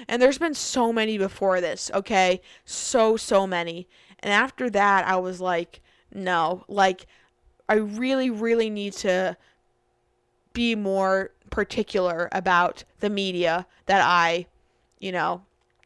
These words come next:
that I read and, and, you know, watch, because I don't wanna be brainwashed by that E S P N garbage."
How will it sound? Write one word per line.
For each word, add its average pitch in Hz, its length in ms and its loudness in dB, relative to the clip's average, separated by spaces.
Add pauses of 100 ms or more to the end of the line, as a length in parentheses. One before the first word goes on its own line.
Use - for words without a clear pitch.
(500)
that 226 120 4
I 220 60 6
read 208 420 2
and, 196 340 -4
and, 196 340 -6 (260)
you 208 120 -6
know, 190 120 0
watch, 190 580 2
because 220 320 -2
I 233 140 -4
don't 320 140 -2
wanna 359 220 0
be 320 160 0
brainwashed 190 680 0
by 190 140 0
that 185 220 -2
E 190 160 -4
S 185 140 -4
P 180 180 -6
N 180 100 -6
garbage." 175 540 0